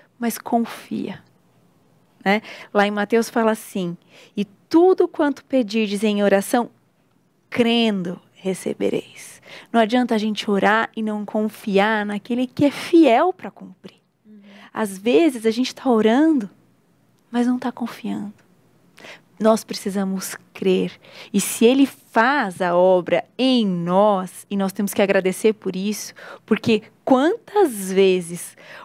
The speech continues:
um problema que tá acontecendo ali na vida do nosso filho, ali na nossa família, não é um trabalhar de Deus na nossa vida. Não é na vida daquela criança, não é na vida do nosso marido, é na vi-, é na minha vida. E a gente vê a ação dele,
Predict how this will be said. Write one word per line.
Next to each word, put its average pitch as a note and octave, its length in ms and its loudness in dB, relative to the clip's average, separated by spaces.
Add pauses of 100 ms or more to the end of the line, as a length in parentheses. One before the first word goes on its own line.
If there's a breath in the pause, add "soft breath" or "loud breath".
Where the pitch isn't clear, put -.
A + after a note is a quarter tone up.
um A3 120 0
problema G3+ 380 2
que - 80 -12
tá A3+ 80 -2
acontecendo G#3 420 -4
ali G3+ 140 4
na G3 100 -2
vida F#3+ 160 0
do F#3+ 120 0
nosso G3 260 -2
filho, A3 340 2
ali G3+ 140 4
na G3+ 120 0
nossa B3+ 300 2
família, A3 600 -2 (100)
não G3+ 160 0
é G3+ 80 4
um A3 120 0
trabalhar G3+ 420 0
de F#3+ 100 -10
Deus G3 220 0
na G3 220 0
nossa F#3+ 680 -4
vida. - 440 -16 (600)
Não G3+ 160 2
é B3 80 4
na C4+ 120 0
vida G3 240 -6
daquela F#3+ 360 -4
criança, F#3+ 540 -6
não G3 40 0
é - 20 0
na B3 140 4
vida G#3 200 -2
do G3 100 -2
nosso G3 280 -4
marido, F#3 520 2 (400 loud breath)
é G#3+ 160 2
na A3+ 220 0
vi-, G3 340 -6
é A3 100 2
na B3 140 2
minha A#3 400 4
vida. F#3 400 -2 (200 loud breath)
E G#3 100 4
a G3+ 60 6
gente G#3 280 -6
vê G#3 200 0
a G#3 80 2
ação G#3 440 -2
dele, F#3+ 360 2